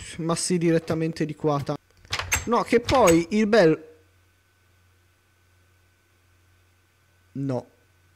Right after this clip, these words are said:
No, questo non me lo potete fare. Ti prego, no, ti pre-, ti scongiuro, ti scongiuro qualsiasi... Non ho il coraggio di guardare, non ho il coraggio di guardare.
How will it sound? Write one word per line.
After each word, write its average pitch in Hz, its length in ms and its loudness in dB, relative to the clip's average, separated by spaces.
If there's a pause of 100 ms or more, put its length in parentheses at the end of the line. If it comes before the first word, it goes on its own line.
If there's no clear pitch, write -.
(880)
No, 131 340 -8 (120)
questo - 300 -10
non 131 140 -8
me 123 60 -6
lo 123 100 -8
potete 123 380 -10
fare. 113 580 -14 (2500)
Ti - 120 -14
prego, 151 440 -2
no, 139 240 -4
ti - 200 -8
pre-, - 280 -6
ti 165 120 -6
scongiuro, 156 840 -2
ti - 120 -12
scongiuro 160 500 -2
qualsiasi... 165 540 -4 (100)
Non 170 260 -2
ho 190 60 2
il 190 80 0
coraggio 202 420 2
di 196 100 0
guardare, 156 640 0 (320)
non 180 260 2
ho 214 100 6
il 226 100 4
coraggio 190 400 0
di 185 100 -4
guardare. 151 720 -2